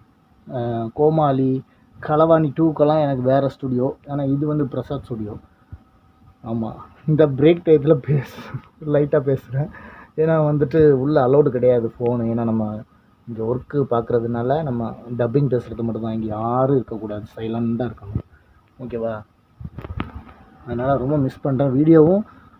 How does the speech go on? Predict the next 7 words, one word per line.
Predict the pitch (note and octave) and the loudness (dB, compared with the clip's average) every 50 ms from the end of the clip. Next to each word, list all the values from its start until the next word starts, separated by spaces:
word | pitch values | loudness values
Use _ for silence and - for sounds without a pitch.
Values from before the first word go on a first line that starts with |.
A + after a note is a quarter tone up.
| _ _ _ _ _ - | _ _ _ _ _ -8
ரொம்ப | C#3 C3 C3+ C#3+ D3 D3 D3+ D3 C#3+ C3+ C3 B2+ B2 A#2+ A#2+ | -4 -2 -2 0 4 6 8 8 8 8 6 6 6 4 2
போட்டு | B2+ C3 C3 C3 C3 | 2 0 0 0 0
ரொம்ப | B2+ B2+ B2+ B2+ B2+ B2+ B2 | -2 -2 -2 -2 -2 -2 -2
நாளாச்சு. | B2+ B2 B2 A#2+ B2 A#2+ A#2+ A#2 A2+ - _ - B2 B2+ _ _ _ _ _ _ _ _ _ - | -2 -2 -4 -4 -4 -6 -6 -8 -10 -12 _ -12 -12 -12 _ _ _ _ _ _ _ _ _ -14
அதனால | B2 A#2+ A#2 A#2 A#2 B2+ C#3 C#3 - - - - - - - - - - | -10 -8 -6 -4 -2 -2 -2 -4 -6 -14 -20 -20 -18 -16 -16 -16 -16 -14
அப்படியே | - G#2+ A#2 B2+ A#2 | -8 -4 -2 -2 0
போயிட்டுருக்கு. | B2 C3 C3+ C3 - B2 A2+ - B2+ - - - | 0 -2 -2 -4 -6 -10 -10 -6 -4 -2 -2 -2